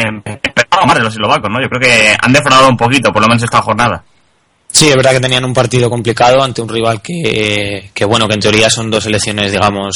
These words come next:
Speaker 2: similares, ¿no? Que tienen muy buenos jugadores las dos y, Y bueno, yo, yo el empate no lo descarté, de hecho, pero, pero no, no pensé que iba a ser un partido tan aburrido, ¿no? Porque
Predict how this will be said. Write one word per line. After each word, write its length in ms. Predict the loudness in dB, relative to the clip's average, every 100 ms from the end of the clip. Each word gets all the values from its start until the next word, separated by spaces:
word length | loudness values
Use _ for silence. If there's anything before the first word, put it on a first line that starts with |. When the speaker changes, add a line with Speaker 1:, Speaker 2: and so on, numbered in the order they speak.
| -4
Speaker 2:
similares, 540 | -4 0 2 2 0
¿no? 140 | -2 -4
Que 540 | -4 -4 -2 -2 -4
tienen 200 | -4 -6
muy 140 | -2 -2
buenos 220 | -2 0
jugadores 320 | 4 4 4
las 200 | 4 4
dos 220 | 2 2
y, 300 | 2 2 0 -6 -20 -20 -20 -18 -20 -20 -20 -12
Y 120 | -2 2
bueno, 180 | 2
yo, 280 | 4 4 2 2
yo 160 | 2
el 80 | 2
empate 260 | 4 2 0
no 120 | 0
lo 80 | -2
descarté, 400 | -2 -2 0 0
de 100 | 0
hecho, 200 | -2 -4
pero, 340 | -4 -2 -2 -4
pero 160 | -6
no, 220 | -6 -8 -6
no 180 | -4
pensé 240 | 0 0 2
que 60 |
iba 100 | 2
a 20 | 2
ser 100 | -2
un 60 |
partido 300 | -2 0 0
tan 220 | 2 0 0
aburrido, 460 | -2 -2 0 0
¿no? 140 | -4 -6
Porque 720 | -4 0 2 0 0 -2